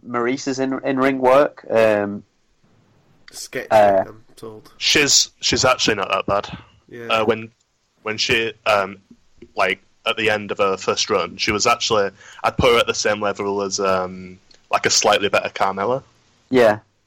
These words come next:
Speaker 3: Maybe.
Speaker 1: All right. Yeah. Well, you know, I, I think, I think, I think Miz and Maurice should win. It makes sense for Miz, Miz and Maurice, um, to win, but with it being W W E, I think, I think Cena and, uh, Cena and Nikki are gonna win.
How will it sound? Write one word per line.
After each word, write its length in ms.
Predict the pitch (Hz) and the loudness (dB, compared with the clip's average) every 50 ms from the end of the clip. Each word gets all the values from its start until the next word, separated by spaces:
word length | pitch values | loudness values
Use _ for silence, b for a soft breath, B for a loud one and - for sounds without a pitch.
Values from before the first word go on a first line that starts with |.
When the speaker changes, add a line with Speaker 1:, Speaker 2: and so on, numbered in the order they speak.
| _ _ | _ _
Speaker 3:
Maybe. 140 | - 160 165 | 0 4 4
Speaker 1:
All 80 | 131 107 | 6 6
right. 120 | 113 - _ _ _ _ _ _ _ _ _ _ _ _ - | 4 2 _ _ _ _ _ _ _ _ _ _ _ _ -2
Yeah. 240 | - 143 127 117 90 - | 2 4 6 6 4 4
Well, 340 | - 147 156 156 147 - _ _ _ _ | 4 4 4 4 4 0 _ _ _ _
you 160 | - 76 165 170 | -12 -6 -2 0
know, 140 | 165 139 107 - | 2 2 2 4
I, 240 | - 165 - - | 2 4 4 4
I 20 | 156 | 2
think, 200 | - - - - | 2 0 0 2
I 60 | 156 | 2
think, 320 | 143 - 170 156 131 - - - | 2 0 -2 -4 -4 -6 -6 -8
I 60 | 113 | -6
think 280 | 110 - 151 143 110 | -4 -4 -4 -4 -4
Miz 220 | 104 101 98 95 - | -4 -6 -6 -6 -8
and 100 | 95 90 | -8 -6
Maurice 240 | 90 92 92 92 - | -4 -4 -4 -6 -6
should 180 | - - 92 | -6 -8 -6
win. 340 | 90 90 87 87 98 110 - _ - | -2 -2 -2 -4 -4 -10 -12 _ -6
It 140 | 104 90 | -4 -2
makes 260 | 104 117 117 - - - | 0 0 0 0 0 0
sense 260 | - 127 123 - - | 2 2 2 0 -2
for 100 | - 104 | -4 -2
Miz, 260 | 98 98 92 92 73 - - | -2 -2 -4 -4 -8 -10 -6
Miz 180 | 104 104 98 101 | -6 -4 -4 -2
and 60 | 101 | 0
Maurice, 400 | 101 98 98 101 - - - - _ _ _ _ - | 0 0 0 -2 -4 -10 -16 -20 _ _ _ _ -2
um, 320 | 120 107 98 95 92 92 98 - _ b b b b b b b b b b b b b _ - | 0 2 2 2 0 -2 -6 -12 _ b b b b b b b b b b b b b _ -6
to 240 | - - 139 131 117 104 | 0 4 6 6 6 6
win, 320 | 104 101 104 110 113 113 _ | 6 4 2 0 -4 -4 _
but 280 | - 101 98 87 - - _ _ _ _ _ _ | 2 2 2 2 0 -4 _ _ _ _ _ _
with 220 | - 127 123 123 113 | 0 2 4 4 4
it 100 | 104 - | 4 4
being 200 | 110 107 104 104 | 2 2 2 2
W 200 | 104 98 101 98 | 2 2 2 4
W 240 | 101 98 98 98 | 4 4 6 6
E, 80 | 98 98 | 6 6
I 60 | 98 | 4
think, 240 | 95 - 101 101 95 | 4 4 2 4 4
I 60 | 101 | 2
think 220 | - - 101 98 98 | 2 0 -2 -2 -2
Cena 500 | - - 104 101 98 95 98 104 120 - - 101 | -2 0 0 2 2 0 0 -2 -4 -4 0 2
and, 180 | 101 98 95 | 2 4 4
uh, 280 | 95 92 92 90 90 - - _ _ _ _ _ - | 4 4 4 4 4 2 -2 _ _ _ _ _ -2
Cena 260 | - 127 110 98 98 | 2 2 4 4 2
and 80 | 95 | 0
Nikki 220 | 95 98 - - 104 | -2 -2 0 2 2
are 40 | 98 | 4
gonna 200 | 98 95 95 92 | 4 2 2 2
win. 200 | 98 95 98 | 2 2 0